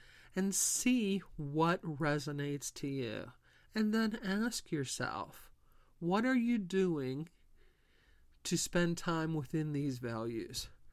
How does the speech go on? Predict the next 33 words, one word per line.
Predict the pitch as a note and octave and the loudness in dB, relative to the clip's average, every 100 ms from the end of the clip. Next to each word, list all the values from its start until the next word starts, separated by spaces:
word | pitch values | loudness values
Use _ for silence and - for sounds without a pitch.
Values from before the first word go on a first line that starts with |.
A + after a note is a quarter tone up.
| - - - | -20 -20 -10
Does | - C#3+ | -6 0
what | D3 D3 | 0 0
you | E3 | -2
do | D3 D#3 | 0 0
for | - D3 | 0 0
a | C3 | 0
living | B2+ C3 D3+ F3+ A#3 C4 | 2 2 2 2 0 -4
spend | - - F3 F#3 F#3+ | -10 -2 0 0 0
time | G#3 G3 G3+ | 0 2 2
within | G3+ G3+ G3 | 0 0 0
these | G3+ G#3 | 0 0
values? | F#3+ G3 G#3 A3 B3 B3+ - - - - _ _ - - - | 2 2 2 2 0 -2 -6 -16 -20 -20 _ _ -20 -20 -2
You | E3+ | 2
know, | E3 E3 | 2 4
if | F#3+ A3+ A#3+ | 4 4 4
you're, | A#3 A3+ A3 - - - - | 4 4 2 -4 -20 -20 -16
one | - F3+ G3 | -2 0 2
of | F#3+ | 2
your | F3+ | 2
values | E3+ F3+ G3+ F3 E3 | 4 4 6 4 4
is | D3 | 0
spending | - D#3+ D#3 E3 | 0 -2 0 -2
time | E3+ E3 D#3 D#3 | -2 -2 -2 -2
with | D3+ | -4
your | D#3 | -4
family | C#3 F#3 G#3+ A3 F#3+ D#3 E3 G3+ - - - - - - - | -2 -2 0 0 0 0 0 -2 -8 -20 -20 -20 -20 -12 -2
and | D3+ | 0
you're | D#3 D3 | 2 2
working | D3 D#3 A3 D4 E3+ C#3 C#3+ C#3+ - | 2 6 6 6 2 2 0 -6 -10
twenty | - D3+ C#3+ C3+ | -2 0 2 2
hours | A#2 C#3 B2+ C3 | 4 6 4 4
a | C#3 | 0
day, | B2+ B2+ B2+ D#3 | 0 2 2 0